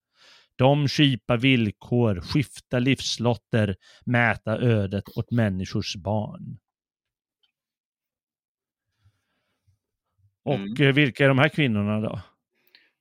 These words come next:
Speaker 2: Nornorna.
Speaker 1: Och det är nornorna, ja. De som spin-, de, de som sitter nere och, och,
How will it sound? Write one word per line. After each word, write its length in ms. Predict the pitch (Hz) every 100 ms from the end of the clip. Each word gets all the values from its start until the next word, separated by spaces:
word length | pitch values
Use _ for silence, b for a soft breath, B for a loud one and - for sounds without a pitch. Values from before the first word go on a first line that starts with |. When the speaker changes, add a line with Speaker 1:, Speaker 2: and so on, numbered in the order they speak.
| -
Speaker 2:
Nornorna. 640 | 107 113 87 98 104 85 _ _ _ _ _ _ _ _
Speaker 1:
Och 100 | 147
det 80 | 147
är 40 |
nornorna, 560 | 151 143 110 98 107 110
ja. 260 | 104 110 101 _ _ _ _ _ _ _ _ _ _ _ _ _ _ _ _ _
De 260 | - 113 107
som 260 | - 110 104
spin-, 420 | - - 123 117
de, 240 | 131 131
de 200 | 127 135
som 160 | 117 131
sitter 320 | 123 127 -
nere 400 | 123 123 117 117
och, 360 | 120 135 123 -
och, 600 | 123 117 113 110 110